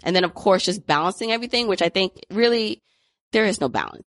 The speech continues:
Honestly, there is no balance. Um, being a mom to three kids, wife, running this business, um, and then now adding in, trying to take care of me, some things will waver. Some things will not always be on point. And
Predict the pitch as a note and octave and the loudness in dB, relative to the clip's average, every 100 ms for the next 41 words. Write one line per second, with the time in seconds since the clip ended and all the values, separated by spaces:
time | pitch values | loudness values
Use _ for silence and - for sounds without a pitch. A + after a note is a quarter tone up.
0 | _ F#3 G#3 G3+ G#3 G3+ F#3 E3 F#3+ G#3 | _ 2 2 2 -2 0 0 0 2 2
1 | F#3+ E3 F3+ F3+ - - E3+ D#3 _ F3+ | 4 2 2 -2 -2 -2 -2 -4 _ -14
2 | F#3 A3+ A3 A3 A3 G#3+ A3 - - - | -2 0 2 2 0 0 -6 -14 -20 -10
3 | G3 G3+ F#3 G3+ F3+ F#3 F#3 F3+ E3+ E3 | -4 0 0 -2 -4 -4 -2 2 4 2
4 | F#3 - - _ _ - E3+ D#3 D3+ - | -2 -18 -20 _ _ -2 2 2 0 -2
5 | D#3+ E3 E3 D#3+ - D3+ D#3 C#3+ C#3+ - | -2 0 0 -2 0 0 0 -2 -2 -8
6 | - C#3+ D#3 D#3+ D3+ D3+ C#3 C#3 C3+ - | -8 -6 -2 0 2 2 2 2 -2 -6
7 | _ - C3+ C#3 C#3 C3+ C3+ F3+ G3+ - | _ -4 -2 0 0 2 4 2 -2 -4
8 | D3 C#3 - - - C#3 B2+ C3 D#3 B3 | -2 -2 -2 -4 -2 0 2 2 2 0
9 | - _ _ _ - - - A3 A3 F#3 | -4 _ _ _ -12 -2 0 0 2 2
10 | F3+ F#3+ E3+ D3+ C#3+ C#3 F2+ D3+ G#3 D4+ | 2 0 2 4 4 2 0 2 2 2
11 | C3+ C#3+ E3 E3+ F3 E3 C#3+ D3 - C#3+ | -2 -2 -4 -2 -2 -2 -2 -2 0 -2
12 | D3+ D3+ C#3+ B2+ - G#3+ D3+ - C#3+ D3 | -2 -4 -6 -8 -2 0 0 -2 -4 -4